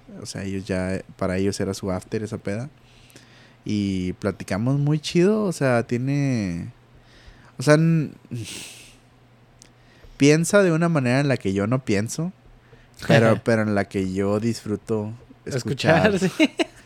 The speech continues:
Speaker 1: Sí, disfruto escucharlo.
Speaker 2: Yo sí, yo sí lo conozco, pero nomás lo conozco de vista.
Speaker 1: Es buena onda, es buena onda, Paco. Este, trae unas ondas muy,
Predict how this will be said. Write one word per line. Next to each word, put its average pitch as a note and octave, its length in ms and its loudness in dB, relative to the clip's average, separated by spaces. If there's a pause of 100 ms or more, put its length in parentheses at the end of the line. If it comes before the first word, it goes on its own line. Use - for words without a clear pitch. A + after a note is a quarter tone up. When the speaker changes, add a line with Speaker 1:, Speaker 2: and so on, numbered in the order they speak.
(380)
Speaker 1:
Sí, G2+ 320 -2
disfruto F#2+ 440 -6
escucharlo. F#2+ 640 -2
Speaker 2:
Yo D3 240 4
sí, F3+ 240 -2
yo D#3 120 -2
sí F#3+ 140 0
lo G#3 140 2
conozco, C#3+ 500 -2
pero B2+ 140 -6
nomás A2+ 180 -4
lo A#2+ 100 -4
conozco B2 320 -6
de A#2+ 60 -4
vista. A2+ 320 -12 (840)
Speaker 1:
Es G#2 100 -4
buena B2 280 2
onda, A#2 300 2
es G2 60 -2
buena A#2+ 240 0
onda, A#2+ 160 0
Paco. G#2+ 440 0
Este, E2+ 800 -6
trae F#2+ 260 -4
unas G#2+ 200 -4
ondas A2 280 -2
muy, G2+ 680 -6